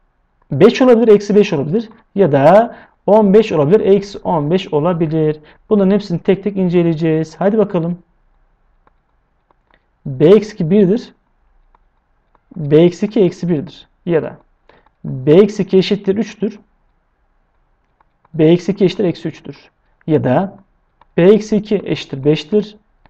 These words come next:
B eksi iki eşittir eksi beştir. Son olarak da B eksi iki eşittir on beştir.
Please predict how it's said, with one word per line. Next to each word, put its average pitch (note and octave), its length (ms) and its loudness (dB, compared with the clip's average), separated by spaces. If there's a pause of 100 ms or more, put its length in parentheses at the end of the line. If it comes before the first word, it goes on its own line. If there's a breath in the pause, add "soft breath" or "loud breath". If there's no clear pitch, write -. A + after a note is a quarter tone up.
(500)
B C#3+ 280 -2
eksi F3 320 0
iki F3+ 160 -2
eşittir - 400 -8
eksi C#3+ 340 -6
beştir. G3+ 420 0 (140)
Son G3+ 240 0
olarak B2+ 320 -4
da G#3 340 0 (300 loud breath)
B D#3 140 0
eksi G3+ 300 4
iki G3+ 100 -2
eşittir - 280 -4 (380)
on E3+ 200 0
beştir. G#3 440 -2